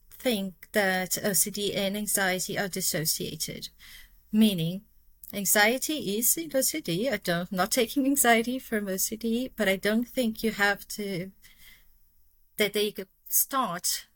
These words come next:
the same way. I think, yeah, you can have O C D and then anxiety will be a part of, of O C D, but you don't just get, um, you know, symptoms of O C D when you, um, when you're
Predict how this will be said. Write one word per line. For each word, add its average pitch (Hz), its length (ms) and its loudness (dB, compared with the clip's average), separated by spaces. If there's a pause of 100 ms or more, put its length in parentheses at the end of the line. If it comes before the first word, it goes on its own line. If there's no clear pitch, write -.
(160)
the 208 140 0
same 190 320 0
way. 160 420 0
I 180 80 -6
think, 196 360 -8
yeah, 190 180 2
you 180 120 0
can 202 180 -6
have 208 260 2
O 202 100 2
C 202 220 -2
D 226 340 0
and 247 80 4
then 214 160 0
anxiety 208 500 2
will 202 120 -4
be 208 140 0
a 190 40 0
part 190 300 0
of, 196 160 -4 (340)
of 180 180 0
O 185 140 2
C 180 240 0
D, 165 320 -2 (300)
but 196 120 0
you 190 80 -2
don't 185 240 -2
just - 440 0
get, 175 600 2 (120)
um, 165 540 2 (640)
you 185 160 -2
know, 160 180 -2
symptoms 190 480 0
of 170 100 -4
O 175 100 0
C 185 140 0
D 214 200 0
when 190 260 0
you, 175 220 -2
um, 160 260 -2 (460)
when 175 160 -2
you're 165 380 0